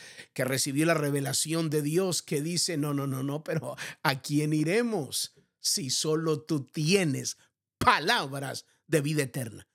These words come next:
Note la revelación. "Solo tú tienes palabras de vida eterna". Es decir, luego Jesús dijo, "El Espíritu,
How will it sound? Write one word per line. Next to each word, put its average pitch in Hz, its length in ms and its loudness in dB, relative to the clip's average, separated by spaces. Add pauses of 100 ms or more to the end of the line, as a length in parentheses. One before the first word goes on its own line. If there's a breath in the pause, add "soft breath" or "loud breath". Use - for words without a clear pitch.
(100)
Note 277 400 4
la 208 100 2
revelación. 151 760 -2 (380 loud breath)
"Solo 285 760 2
tú 254 260 0
tienes 247 580 2
palabras 202 840 2
de 214 120 2
vida 214 280 4
eterna". 156 480 0 (260 loud breath)
Es 196 220 2
decir, 220 440 0 (100)
luego 233 360 4
Jesús 240 420 0
dijo, 226 420 0
"El 220 200 2
Espíritu, 214 1000 2